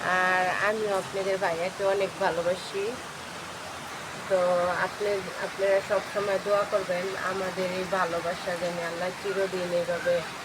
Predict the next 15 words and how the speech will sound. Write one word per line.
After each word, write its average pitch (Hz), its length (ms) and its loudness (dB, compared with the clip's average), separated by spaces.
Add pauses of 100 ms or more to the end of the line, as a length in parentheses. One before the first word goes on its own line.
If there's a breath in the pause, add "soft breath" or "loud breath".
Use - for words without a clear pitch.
(480)
বন্ধনে 185 500 2
এইভাবে 175 500 -2
রাখে। 175 420 -2 (2000)
এই 160 200 -8
যে। 165 120 -6 (2250)
তো 180 120 0 (1700)
বৃষ্টির 202 400 -4
আপনাদেরকে 196 560 0 (100)
কতটুকু 208 520 -2
দেখাতে 202 440 0
পারতাছি 185 480 -6
জানি 185 280 0
না, 185 160 -2 (1080)
তবে 190 240 0
আমার 185 340 0